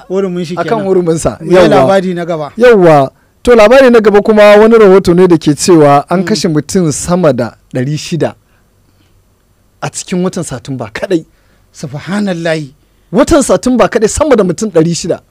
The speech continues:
Speaker 2: aka
Speaker 1: A'a.
Speaker 2: kashe a Najeriya.
Speaker 1: To amma duk wannan bala'in kuma mutane sun yi shiru.
Speaker 2: Eh, kamar malam
Speaker 1: Kamar
Speaker 2: ya
Speaker 1: an
Speaker 2: ji shiru.
Speaker 1: shuka dusa.
Speaker 2: To abin da yana da alaka da sabo da aka yi da kashe-kashen nan ne da abin da ka san da abu ne in kana jin sa tun yana damun ka a cikin zuciyarka, wato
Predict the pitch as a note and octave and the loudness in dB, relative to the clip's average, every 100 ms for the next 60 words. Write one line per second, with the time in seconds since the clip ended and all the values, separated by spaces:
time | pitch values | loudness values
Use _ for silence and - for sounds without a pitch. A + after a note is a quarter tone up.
0 | _ _ _ _ - F3+ F3+ F3 E3 C3 | _ _ _ _ -10 -6 -6 -6 -10 -10
1 | B2 A2 C3 C3 C#4+ C4 C4+ E4 D#4+ D#4+ | -12 -12 -10 -4 -4 -4 -6 -8 -6 -8
2 | E4+ F4+ E4+ C4+ B3 C#4+ C#4+ B3 A#3+ C4 | -6 -6 -6 -4 -4 -4 -4 -6 -4 -4
3 | B3+ D#4 - D4 C4+ A#3+ D4 D#4+ D4+ E4+ | -4 -4 -4 -4 -4 -6 -6 -6 -2 2
4 | E4 D4 - _ F3+ A3+ A3 - _ _ | 2 2 -4 _ -2 0 -2 -8 _ _
5 | - F#3+ C4 C#4+ B3 F#4 F#4+ F#4 G4 - | -8 -4 0 2 2 2 0 2 0 0
6 | D#4+ C4 A#3 B3+ B3+ - G#3 E3 F3 F3 | -2 -2 -2 -2 -2 -2 -2 -2 -4 -4
7 | C#4 A3 A3+ G#3 E3+ D#3 F3 F#3 C#3+ B2 | 0 2 2 2 0 -2 -2 -4 -6 -8
8 | C#3 B2 D3 F3+ D3 D#3+ D3+ B2 A2+ A2 | -10 -6 -4 -4 -4 -6 -6 -8 -8 -10
9 | - C3 F#3 C#3+ D#3 E3 C#3+ C3+ D3 D3 | -14 -14 -12 -10 -8 -6 -6 -6 -6 -6
10 | C3+ B2 D3+ C3+ E3 E3 F3+ F3+ D#3+ - | -8 -10 -10 -8 -8 -8 -4 -4 -4 -8
11 | - C#3 D3+ G#3 F#3+ G#3+ F3+ D3+ D#3 B2+ | -12 -10 -6 -8 -8 -8 -8 -8 -10 -12
12 | - _ _ - G#3+ A3 A#3+ F#3+ F#3+ F#3+ | -16 _ _ -8 -2 0 2 2 0 -2
13 | D#3+ C3 - F3 E3 F#3 E3+ - C#3 C3 | -8 -12 -10 -10 -8 -6 -6 -4 -8 -8
14 | C3 | -10